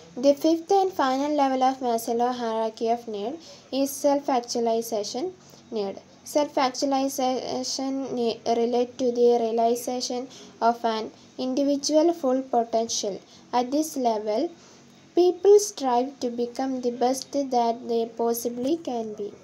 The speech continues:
Example of Maslow's hierarchy of need. If a person is lost in the woods,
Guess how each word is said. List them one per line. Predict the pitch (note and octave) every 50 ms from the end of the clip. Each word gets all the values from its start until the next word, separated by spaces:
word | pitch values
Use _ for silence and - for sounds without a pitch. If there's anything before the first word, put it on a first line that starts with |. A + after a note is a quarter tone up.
| - - - - - - - _ _ - _ - _ - - - - - - _ _ - - - _ _ _ _ - _ _ _ _ - - - _ - - _ - - - - - - - - - - - - - - - - - - - - - - -
Example | D4+ D4+ - - F4+ F4 F4+ F4+ F4+ E4+
of | C4+ C#4 C#4 -
Maslow's | C4+ B3+ A#3+ A#3+ A#3 - B3+ B3 B3 B3+ C4 C4 - -
hierarchy | A#3+ A3+ A#3 A3+ A3 A3 A3 G#3+ G#3+ - A#3+ A3
of | A3+ A3+ -
need. | A#3 A3 G#3 G#3 - - A#3 - - - - _ _ - - - - - - - -
If | C#4+ C#4+
a | D4 D4
person | D4 D4 C#4 B3 B3+ C4 B3+ - A#3+ A#3 A#3 B3
is | - - A#3+ B3+ B3+ - -
lost | B3 B3 B3 C4+ D4+ D#4+ D#4+ - E4
in | D#4+ D#4
the | D4 D4
woods, | C#4 A#3+ A3+ G#3 G#3 G#3 G#3 - - -